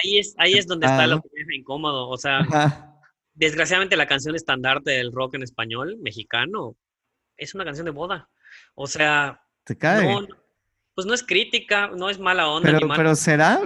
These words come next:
Speaker 2: Yo, yo no he oído muchas bodas que la pongan.
Speaker 1: Sí la he bailado en bodas, te puedo decir que sí.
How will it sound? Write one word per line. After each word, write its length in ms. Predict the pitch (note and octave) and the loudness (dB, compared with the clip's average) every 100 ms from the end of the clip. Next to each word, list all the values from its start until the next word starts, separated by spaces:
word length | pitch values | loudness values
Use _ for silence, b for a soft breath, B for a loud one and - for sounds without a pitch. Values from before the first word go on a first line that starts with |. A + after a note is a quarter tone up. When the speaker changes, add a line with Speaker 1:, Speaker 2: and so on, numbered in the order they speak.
| D#3+ | 2
Speaker 2:
Yo, 200 | F3 G3+ | 2 2
yo 180 | F3 | 0
no 100 | G#3 A#3 | 0 2
he 40 | |
oído 180 | D#3 D3 | 2 2
muchas 300 | C#3 - B2 | -2 -6 -8
bodas 280 | A2 A#2 A2+ | -4 -4 -4
que 100 | A2 | -10
la 80 | |
pongan. 520 | G#2+ A2 A2 G#2+ A#2 - _ _ _ _ - | -8 -8 -6 -8 -10 -18 _ _ _ _ -10
Speaker 1:
Sí 280 | E3 - A#3 | -6 -2 2
la 180 | A3+ E3 | 4 4
he 40 | |
bailado 360 | D#3+ C#3+ C3 B2 | 4 2 2 -2
en 200 | A#2+ A#2 | -4 -10
bodas, 260 | A2 A2+ - | -8 -8 -4
te 100 | C#3+ | -4
puedo 160 | D3+ F3 | 0 0
decir 160 | D#3 | 0
que 100 | C#3 | -4
sí. 180 | C3 C3 | -6 -8